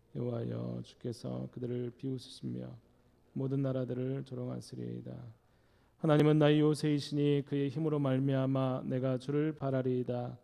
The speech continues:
나의 하나님이 그의 인자하심으로 나를 영접하시며 하나님이 나의 원수가 보응받는 것을 내가 보게 하시리이다. 그들을 죽이지 마옵소서. 나의 백성이 잊을까 하나이다. 우리 방패 되신 주여,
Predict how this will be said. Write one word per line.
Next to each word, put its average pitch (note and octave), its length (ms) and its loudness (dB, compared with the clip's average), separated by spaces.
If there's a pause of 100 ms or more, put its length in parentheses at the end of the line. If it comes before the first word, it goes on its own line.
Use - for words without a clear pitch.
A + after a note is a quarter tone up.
(600)
나의 B2+ 240 0
하나님이 B2+ 800 -2
그의 B2+ 320 -4
인자하심으로 B2 1040 -8 (360)
나를 B2 240 -2
영접하시며 A#2+ 880 -6 (640)
하나님이 B2+ 340 2
나의 B2+ 240 -2
원수가 B2+ 880 -4
보응받는 C3 540 -2
것을 B2+ 480 -4
내가 A#2+ 340 -6
보게 B2+ 320 -8
하시리이다. A#2+ 640 -8 (960)
그들을 D3 400 8
죽이지 D3 300 2
마옵소서. C3 880 2
나의 C3+ 260 0
백성이 C#3+ 420 0
잊을까 D3 460 0
하나이다. C3 760 0
우리 C#3+ 200 0
방패 C3+ 360 0
되신 C#3+ 400 2
주여, C#3 440 2